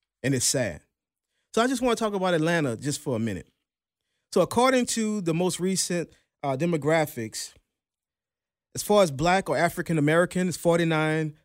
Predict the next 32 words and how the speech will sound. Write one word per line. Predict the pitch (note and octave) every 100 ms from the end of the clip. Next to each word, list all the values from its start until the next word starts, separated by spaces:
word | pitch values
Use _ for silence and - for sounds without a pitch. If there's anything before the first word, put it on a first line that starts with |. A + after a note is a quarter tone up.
| _ -
point | D#3 D3
seven | - D3+ C#3+
nine | C3+ B2+ A#2+
percent. | A2+ - C3 - _ _ _ _ _ _ _ _ _ _ -
White | B2 E3 A3+ _ -
is | C3
forty | - D#3+ E3 E3
point | E3 - D3+ D3 _ -
forty-two | E3 D3 C3 - C#3
percent. | C#3 B2 C3+ E3 -
Asian, | C#3+ D#3 D#3+ F3 F3+
four | - - E3 E3 E3+
point | - F3 D#3+ _ _ -
eight | D#3+ C#3
zero | D3 D3+ D3+
percent. | C#3+ - D3+ E3+ _ _ _ -
Two | B3 A#3
or |
more | G#3 G3+
races, | F3+ F3 E3 E3 D#3 - _ _ _ -
three | F#3+
point | - F3+ D#3+
one | D3 D#3+ D#3 C#3+
eight | C#3 C#3 _
percent. | C#3+ - C#3+ G2+ -
Other | D3+ D#3+
race, | D#3+ E3 D#3 - - _ _ _
one | A#2+ C#3 C#3+
point | C#3+ - C3+ B2+
four | - B2+ A#2
zero. | A#2 A2+ A2+
So | - D#3